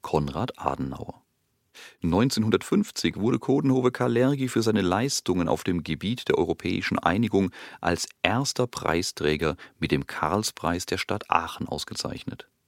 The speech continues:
Neunzehnhundertsiebenundsechzig wurde die Zentrale der Pan-Europa-Union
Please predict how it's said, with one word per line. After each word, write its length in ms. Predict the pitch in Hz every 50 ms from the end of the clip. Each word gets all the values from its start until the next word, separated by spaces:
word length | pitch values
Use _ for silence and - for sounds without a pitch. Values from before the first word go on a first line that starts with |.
| _ _ _ _ _ _ _ _ _ _
Neunzehnhundertsiebenundsechzig 1500 | - 73 73 73 71 - 73 73 73 73 67 - 85 80 80 78 - 80 76 71 71 - - - - - - - - -
wurde 180 | 104 113 120 117
die 100 | 117 113
Zentrale 640 | - - 104 101 - 92 90 107 127 143 135 98
der 120 | - 78 -
Pan-Europa-Union 1040 | - - 82 - 62 69 76 73 82 82 - - 90 85 82 82 82 90 92 -